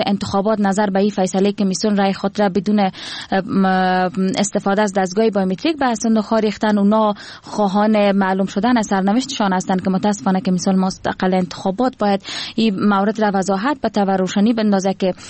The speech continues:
اه، اه، تصمیم از اینا بر بنیاد چی بود و اگر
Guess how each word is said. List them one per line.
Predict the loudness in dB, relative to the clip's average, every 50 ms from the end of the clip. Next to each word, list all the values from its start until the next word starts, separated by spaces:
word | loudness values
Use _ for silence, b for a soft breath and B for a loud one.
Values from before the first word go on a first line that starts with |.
| B B B B -2
اه، | -2 -2 0 0
اه، | 0 2 2 2 2 2 2 2 0 -2 -4 -6 -4 -4
تصمیم | -2 0 2 2 2 4 2
از | 2 2 0
اینا | 0 2 2 2 2
بر | 2 0 0 0
بنیاد | 0 2 2 2 2 2 0
چی | -2 -4 -2 -2 -2
بود | 0 2 2 2 2 2 0
و | 0 2
اگر | 2 2 0 0 0 0 -2 -2